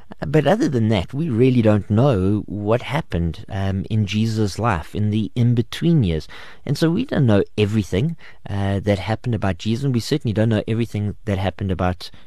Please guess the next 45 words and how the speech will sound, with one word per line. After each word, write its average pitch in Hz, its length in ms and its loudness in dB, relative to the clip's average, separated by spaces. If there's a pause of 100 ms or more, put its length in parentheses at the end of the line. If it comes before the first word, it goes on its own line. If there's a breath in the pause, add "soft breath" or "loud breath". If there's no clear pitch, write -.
uh, 95 160 0
John 98 340 2
the 95 80 2
Baptist. 98 460 2 (300 loud breath)
Uh, 92 80 -6
we 104 120 2
don't 104 280 4
know 98 220 8
if 113 140 4
he 117 100 0
was 101 160 2
baptized 107 520 0
or 95 40 0
if 90 100 -4
he 104 100 0
wasn't 107 340 2
baptized. 127 480 -2
We 104 100 0
don't 98 280 -2
know 98 280 4
if 101 200 0
the - 160 -2
only 117 220 2
people 101 340 -2
he 123 180 -2
baptized, 90 600 -4 (240 loud breath)
uh, 107 200 4
were, 110 260 6
were 110 200 4
people 113 600 -2
that 98 180 -4
he 120 220 -6
baptized. 90 640 -6 (380 loud breath)
Um, 113 220 2 (300 loud breath)
but, - 180 4
but 165 160 6
what 156 220 2
we 240 120 2
do 131 280 2
know 123 180 4
is 107 180 2
what 120 360 -4
his 139 240 0
baptism 110 640 2
represented. 92 920 0